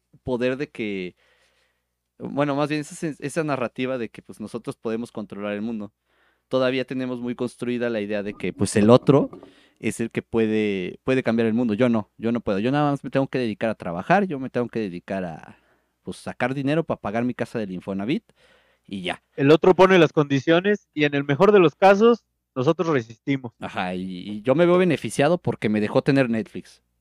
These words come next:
Speaker 1: Pasa, porque sí pasa. Y, y por eso creo que, por más que me guste las cosas que puede llegar a organizar, eh,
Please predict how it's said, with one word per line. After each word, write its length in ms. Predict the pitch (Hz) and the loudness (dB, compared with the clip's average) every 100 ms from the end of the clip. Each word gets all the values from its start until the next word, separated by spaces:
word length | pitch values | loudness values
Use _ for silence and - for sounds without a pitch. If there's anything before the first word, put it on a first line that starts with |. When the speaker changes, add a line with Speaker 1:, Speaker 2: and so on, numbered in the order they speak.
| _ _ _ _ - | _ _ _ _ -8
Speaker 1:
Pasa, 320 | 90 - - _ | -8 -8 -20 _
porque 240 | - 98 - | -12 -10 -10
sí 120 | - | -10
pasa. 340 | - 90 - _ _ _ _ _ _ _ _ | -8 -10 -12 _ _ _ _ _ _ _ _
Y, 680 | 107 104 95 87 85 - - _ | -6 -4 -4 -8 -12 -18 -20 _
y 120 | 110 | -10
por 200 | 110 123 | 0 2
eso 200 | 120 175 | 4 2
creo 300 | - 151 151 | 4 6 6
que, 320 | - 131 107 - 107 | 4 0 0 -2 2
por 160 | 127 127 | 4 6
más 220 | 151 185 | 6 6
que 220 | 214 208 _ 127 - _ _ _ | 4 2 _ -20 -20 _ _ _
me 200 | - 113 | -6 0
guste 500 | 117 185 - - 107 - | 6 6 4 -4 -6 -6
las 300 | 104 101 95 | -8 -6 -6
cosas 240 | 123 156 | -8 -6
que 100 | - | -6
puede 220 | 147 139 139 | -2 0 2
llegar 200 | 120 120 | 2 2
a 40 | |
organizar, 560 | 117 107 104 - 107 - _ - - _ _ - | 2 0 -2 -2 -2 -4 _ -20 -20 _ _ -8
eh, 300 | 95 95 | -2 0